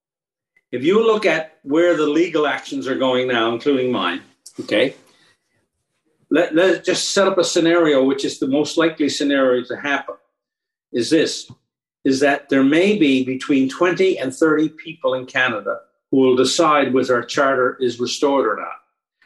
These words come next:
whether the, right, the things that are in the charter that we're arguing for are restored to their rightful place and they're not violated by governments again with the proper decisions from the court.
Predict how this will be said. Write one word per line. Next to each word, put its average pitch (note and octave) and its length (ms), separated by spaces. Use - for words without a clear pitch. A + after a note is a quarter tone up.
whether B2 400
the, B2 320
right, - 400
the A2 80
things C#3 340
that B2 140
are B2 100
in B2+ 80
the B2+ 80
charter B2 540
that A#2 120
we're A#2+ 220
arguing A#2+ 420
for A2 480
are A#2 120
restored B2 640
to B2 80
their A2+ 140
rightful A#2 440
place B2+ 380
and A2 100
they're A2 80
not A2 220
violated A2 720
by G#2 120
governments G#2+ 480
again G#2+ 380
with B2+ 120
the G#2+ 100
proper B2+ 360
decisions G#2+ 500
from G#2+ 140
the A2 100
court. - 400